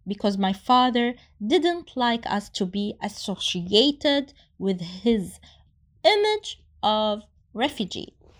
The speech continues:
Between nineteen forty-eight and nineteen sixty-seven, we all made it through school and university. It was my parents' conviction that at least we were not going to be robbed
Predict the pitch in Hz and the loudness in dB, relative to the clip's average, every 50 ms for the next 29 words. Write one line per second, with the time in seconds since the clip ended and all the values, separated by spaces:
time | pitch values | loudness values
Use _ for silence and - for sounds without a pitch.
0 | - - - - - - - - - - - - - 208 254 254 - - 359 403 | -20 -20 -20 -20 -20 -16 -12 -12 -10 -10 -10 -2 2 2 2 2 4 6 6 8
1 | 494 523 466 381 294 262 254 240 - - 440 453 440 - 302 262 220 190 - - | 8 6 6 4 2 2 2 2 0 0 -2 -2 -2 0 0 0 0 0 -2 -2
2 | - 254 311 349 370 370 359 359 - - - 240 233 220 208 196 185 180 180 - | 0 0 2 4 4 2 0 -2 -6 -6 -2 0 0 0 0 0 -2 -4 -8 -12
3 | _ _ _ 220 220 214 208 202 196 - 302 330 294 - - - - - - - | _ _ _ -6 -4 -4 -4 -4 -6 -6 -6 -6 -6 -6 -8 -10 -8 -6 -8 -6
4 | - - - 277 294 330 349 277 214 190 185 202 247 302 - _ _ _ _ _ | -6 -2 2 4 6 6 4 4 2 0 0 -2 -6 -8 -10 _ _ _ _ _
5 | _ - 233 277 - - - 277 370 403 453 440 440 - 247 240 240 180 180 - | _ -4 -4 -4 -2 2 4 6 6 6 6 4 4 2 2 2 2 0 -2 -6
6 | _ - - - - 285 320 330 339 339 - _ _ _ _ _ _ - - - | _ -14 -10 -4 -2 2 2 2 2 0 -4 _ _ _ _ _ _ -16 -14 -14
7 | - - - 294 330 349 381 403 415 415 427 403 - 277 311 320 269 285 311 302 | -14 -4 2 4 6 6 6 6 4 2 0 -2 -4 -4 -4 -2 -2 0 0 0
8 | 285 247 254 220 214 - - 202 - - - - - - - _ _ _ _ _ | 2 2 0 0 0 -4 -8 -12 -12 -12 -12 -12 -14 -16 -20 _ _ _ _ _
9 | _ _ _ _ _ _ - 220 - - 214 214 185 190 196 190 196 196 - - | _ _ _ _ _ _ -12 -6 0 2 4 4 4 2 0 0 -2 -2 -4 -2
10 | - 302 320 330 339 339 - - - 226 208 208 190 233 440 453 - - - - | 0 0 2 0 0 -4 -6 -6 -2 0 0 2 2 2 0 2 2 2 2 2
11 | 214 185 185 202 240 233 - - - - - 214 226 226 - - 214 - - - | 2 0 0 -2 -4 -6 -10 -16 -20 -4 2 2 4 4 4 0 -2 -2 -2 0
12 | 339 403 427 494 466 - - - 302 277 233 226 220 220 220 220 220 247 339 403 | 4 4 4 4 4 0 -2 -2 0 2 4 4 4 4 4 4 4 4 2 0
13 | - - 247 233 427 453 453 415 392 - - - 247 214 247 240 240 220 208 240 | 0 -4 -2 0 2 2 2 0 -2 -4 -4 -2 0 2 4 4 4 4 4 6
14 | 285 370 494 - - - - - - | 6 6 4 2 -2 -10 -20 -20 -20